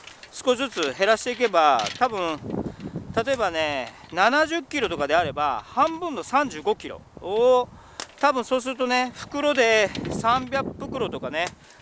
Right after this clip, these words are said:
株数でいうと、三四百株だとするとね、三百袋ってなると、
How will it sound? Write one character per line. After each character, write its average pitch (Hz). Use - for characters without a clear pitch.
株 269
数 269
で 175
い 165
う 147
と、 156
三 269
四 285
百 285
株 147
だ 196
と 180
す -
る 156
と 151
ね、 131
三 269
百 285
袋 240
っ -
て 143
な 151
る 131
と、 143